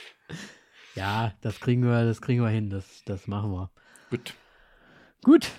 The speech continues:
Speaker 1: nee, dann
Speaker 2: Alles
Speaker 1: war das
Speaker 2: klar.
Speaker 1: jetzt unsere kurze, sehr lange Zusammenfassung, ein bisschen über die Oscars auch mal gesprochen, auch unsere Eindrücke und wie wir es so empfunden haben.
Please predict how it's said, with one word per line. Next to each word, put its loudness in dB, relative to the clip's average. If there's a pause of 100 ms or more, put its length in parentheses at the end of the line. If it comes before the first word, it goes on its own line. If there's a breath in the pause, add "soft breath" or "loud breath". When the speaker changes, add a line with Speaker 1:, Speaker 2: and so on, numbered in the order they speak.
(140)
Speaker 1:
nee, 6
dann 6
Speaker 2:
Alles 6
Speaker 1:
war 4
das 2
Speaker 2:
klar. 2
Speaker 1:
jetzt 2
unsere -2
kurze, 2
sehr 2
lange 0
Zusammenfassung, 0
ein -2
bisschen -2
über -4
die -2
Oscars -4
auch -6
mal -2
gesprochen, -4
auch -6
unsere -4
Eindrücke -4
und -6
wie -2
wir 0
es -6
so -6
empfunden 0
haben. 0